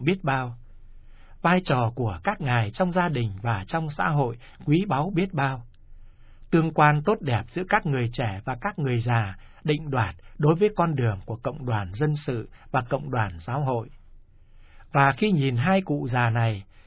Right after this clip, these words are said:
hai ông bà nội ngoại Simeon và Anna này, từ quảng trường này, chúng ta xin chào tất cả các ông bà nội ngoại trên thế giới với một tràng pháo tay. Mọi người hiện diện đã vỗ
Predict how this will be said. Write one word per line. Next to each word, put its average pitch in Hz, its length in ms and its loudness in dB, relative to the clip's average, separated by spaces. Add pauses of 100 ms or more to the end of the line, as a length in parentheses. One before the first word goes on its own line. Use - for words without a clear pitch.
hai 185 200 6
ông 180 240 4
bà 113 220 2
nội 123 260 0
ngoại 120 400 -2
Simeon 170 680 2
và 104 320 -2
Anna 156 480 2
này, 107 300 -4 (440)
từ 147 240 6
quảng 113 260 2
trường 131 240 0
này, 120 280 2 (340)
chúng 196 220 2
ta 175 240 4
xin 170 240 2
chào 110 380 0
tất 202 180 -4
cả 107 280 -2
các 190 160 0
ông 170 200 0
bà 110 220 0
nội 123 280 -4
ngoại 120 360 -2
trên 147 280 2
thế 151 160 2
giới 143 360 0 (280)
với 202 100 6
một 131 240 2
tràng 107 300 0
pháo 131 300 -2
tay. 123 280 -2 (880)
Mọi 151 180 6
người 123 240 2
hiện 123 260 -2
diện 123 260 0 (100)
đã 127 180 0
vỗ 147 180 -2